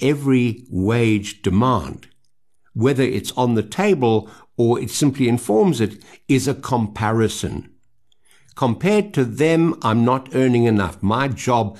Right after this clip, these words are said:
is much more complex. Compared to me, he earns too much.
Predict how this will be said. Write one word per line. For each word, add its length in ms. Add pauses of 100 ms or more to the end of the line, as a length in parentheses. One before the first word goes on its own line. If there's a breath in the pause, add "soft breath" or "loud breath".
(300 loud breath)
is 480 (520)
much 300
more 160
complex. 600 (360 loud breath)
Compared 540
to 100
me, 380
he 240
earns 340
too 280
much. 520